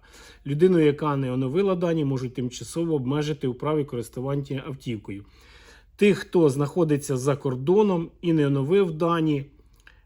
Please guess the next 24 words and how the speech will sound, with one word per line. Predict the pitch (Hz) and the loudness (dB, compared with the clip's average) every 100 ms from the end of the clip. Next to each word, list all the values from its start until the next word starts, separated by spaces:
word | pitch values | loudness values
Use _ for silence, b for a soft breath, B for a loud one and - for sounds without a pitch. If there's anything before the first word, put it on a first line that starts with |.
| - | -8
а, | 135 131 | -4 0
не, | 151 170 165 - _ | 2 2 0 -4 _
не | 180 156 160 | -4 0 0
обійде | 151 170 147 151 143 104 - 135 175 | 2 0 4 4 4 0 -4 -4 -2
<laughs> | 139 165 131 | -2 -2 -4
ця | - 156 135 B - | -4 -4 -4 B -12
зла | 127 156 156 | -2 4 6
участь. | 160 156 143 165 135 - | 6 4 2 0 0 -4
Тому, | 160 180 190 190 B B B B B B B B - | -2 0 0 -2 B B B B B B B B -4
ну, | 175 233 262 254 | 2 4 2 0
що, | - 220 151 143 | 4 6 6 2
що | - 190 | 4 6
я | 147 | 6
хочу | 139 120 123 | 4 -2 -2
вам, | 117 | -4
друзі, | 117 123 120 | -4 -4 -4
сказати? | 113 - 117 113 101 113 | -6 -4 -4 -4 -6 -8
Гайки | 107 190 156 147 | -2 0 0 0
закрутили, | 127 127 139 - 131 117 104 b b b b _ 196 | -2 -2 -4 -2 0 0 -4 b b b b _ -10
е, | 120 | -4
я | 135 | -2
думаю, | 135 139 123 123 | 0 0 2 0
максимум. | 123 127 - 185 180 185 - B B B - | -2 -4 -4 -2 -2 -4 -8 B B B -2
Якщо, | 139 156 - - 185 180 175 170 | 4 4 4 -2 2 4 6 4